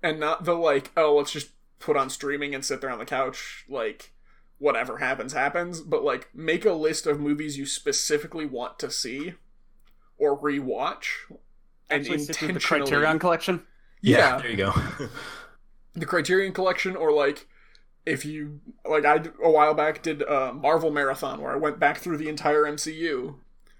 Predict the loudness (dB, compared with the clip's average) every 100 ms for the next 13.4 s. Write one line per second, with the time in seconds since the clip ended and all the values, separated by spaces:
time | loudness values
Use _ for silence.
0 | -20 _ _ -6 -4 -4 -10 -20 _ -20
1 | _ _ _ _ 0 0 -2 0 -2 -4
2 | 0 -2 0 -4 0 0 0 -4 -4 0
3 | 0 -2 -2 -2 -2 -6 -6 -6 -6 -4
4 | -2 4 4 4 0 0 2 0 0 -2
5 | 0 -2 -2 -2 -2 -2 -2 -2 0 0
6 | 0 -2 -4 -8 -8 -8 -12 -20 -20 -20
7 | -20 -20 -20 -20 -20 _ _ -20 _ _
8 | _ _ -10 -6 -4 -6 -2 0 0 -4
9 | -2 -2 -2 -4 -10 _ _ _ _ -20
10 | -20 _ _ _ _ _ -8 -4 -2 -4
11 | -2 -2 0 -2 0 0 0 0 -2 -2
12 | -4 -2 -4 -2 -4 -2 -4 -4 -6 -8
13 | -8 -8 -10